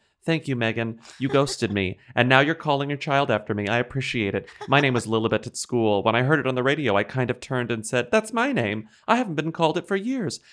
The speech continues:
I was quite shocked because it's such an unusual name. Maybe that's her way of reaching out. But I wish them well, and I think that's wonderful. So when I first saw the quote, like, out of context, I was like, "Oh, she's making a joke."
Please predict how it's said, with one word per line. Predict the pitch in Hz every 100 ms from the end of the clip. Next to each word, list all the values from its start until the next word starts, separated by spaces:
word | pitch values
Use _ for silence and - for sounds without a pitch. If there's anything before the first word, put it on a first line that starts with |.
| -
I | 120
was | 127
quite | - 143 131
shocked | - 196 226
because | 123 117 127
it's | -
such | 156 -
an | 131
unusual | 139 131 120
name. | 143 202 107 - _
Maybe | - 131
that's | 127 131
her | - 143
way | 123
of | 120
reaching | 123 127 123
out. | 131 110 - _
But | -
I | 214
wish | 202 208
them | 185 151
well, | 131 123 113
and | 120
I |
think | 120 170 -
that's | 120 -
wonderful. | 98 98 87 - -
So | - - 160 - _ _
when | 135 139
I | 139
first | - 143 - - -
saw | - 139
the | 160
quote, | - 156 -
like, | - 98 - _ _ _ _ -
out | 95
of | 101
context, | - 90 - - - -
I | 110
was | -
like, | -
"Oh, | 143
she's | - 120
making | 131 165 139
a |
joke." | 92 107 85 - _